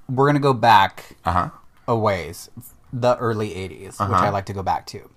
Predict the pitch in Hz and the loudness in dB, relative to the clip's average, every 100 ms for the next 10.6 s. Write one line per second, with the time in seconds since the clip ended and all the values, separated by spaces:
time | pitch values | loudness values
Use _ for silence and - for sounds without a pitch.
0 | _ - - - _ _ _ _ _ _ | _ -20 -20 -20 _ _ _ _ _ _
1 | - 127 131 151 180 - 113 85 62 62 | -8 -2 0 0 -2 -2 0 0 -2 -10
2 | 64 - _ _ _ _ 95 95 87 107 | -12 -18 _ _ _ _ -6 -4 -4 -6
3 | 120 117 104 113 107 110 107 - - 120 | -4 -4 -2 -2 -2 -2 -6 -10 -8 -4
4 | 107 - 90 73 - - _ _ _ _ | -4 -6 -12 -14 -16 -20 _ _ _ _
5 | - - 117 110 107 117 113 - - - | -20 -14 -6 -4 -4 -6 -6 -12 -14 0
6 | 101 90 78 62 62 95 85 78 80 120 | 0 0 -6 -12 -10 -6 -4 -4 -4 -6
7 | - - _ 120 107 107 98 101 104 101 | -14 -20 _ -4 -4 -4 -4 -2 -2 -4
8 | - 107 104 - 104 101 101 - - - | -2 0 0 -4 -4 -2 -4 -8 -20 -8
9 | - 104 104 98 98 98 98 92 92 82 | 4 4 4 -4 -4 -6 -4 -4 -6 -12
10 | 73 69 - 98 98 | -16 -18 -12 -8 -6